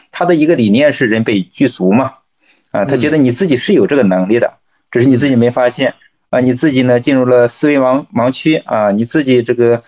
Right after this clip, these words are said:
Speaker 1: 有认知的局限，啊，我就像一个手电筒似的，你现在局限在现在的困境中，我帮你打开更多的空间。啊，所以呢，这是一个教练的基本准则，就是认为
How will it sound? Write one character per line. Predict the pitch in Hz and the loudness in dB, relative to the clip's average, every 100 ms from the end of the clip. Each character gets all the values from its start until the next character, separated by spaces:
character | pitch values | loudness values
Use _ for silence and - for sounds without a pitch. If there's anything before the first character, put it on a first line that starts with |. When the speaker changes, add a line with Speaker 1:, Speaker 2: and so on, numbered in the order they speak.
| _ _ | _ _
Speaker 1:
有 | 123 | -2
认 | 127 143 | 2 0
知 | 135 147 | 0 0
的 | 139 127 - _ | 2 2 -2 _
局 | - | -4
限， | 123 185 - - | 0 0 -2 -8
啊， | - 98 92 92 - | -6 -4 -4 -6 -4
我 | 110 123 131 | 0 0 0
就 | 160 | 0
像 | 147 165 147 | 0 0 2
一 | |
个 | 147 156 143 - _ _ | 2 2 0 -2 _ _
手 | - | -2
电 | 156 180 | 0 2
筒 | 123 | 0
似 | 98 120 | -2 -2
的， | 98 - 143 | -2 -6 -4
你 | 110 | -2
现 | 110 143 | 0 0
在 | 135 131 | 0 -2
局 | - - 127 | -4 -6 -2
限 | 131 135 | 0 2
在 | 123 117 | 2 0
现 | - 160 | 0 -2
在 | 147 160 | 0 0
的 | 127 107 - _ _ - | 2 -2 -4 _ _ -6
困 | 214 147 | -2 0
境 | 107 | 2
中， | 98 95 - | 0 0 -2
我 | 104 | -2
帮 | 123 | 0
你 | 117 | -2
打 | 107 95 | -2 -2
开 | - | -2
更 | 113 117 | -2 0
多 | 113 110 | 0 -2
的 | |
空 | - 101 | -4 -6
间。 | 95 95 92 _ _ _ _ | -2 -2 -2 _ _ _ _
啊， | 101 | -6
所 | - 131 | -2 0
以 | 135 | 2
呢， | 123 117 | 2 0
这 | 113 | -2
是 | 120 117 | -2 -2
一 | 104 | 0
个 | 110 | -2
教 | 113 127 | 0 0
练 | 120 | 0
的 | 113 | 0
基 | - 147 | 0 0
本 | 123 | 0
准 | 98 92 | 0 -2
则， | 92 90 - _ _ | -2 -2 -4 _ _
就 | 110 | -2
是 | 107 | 0
认 | 123 110 | 2 2
为 | 104 | 0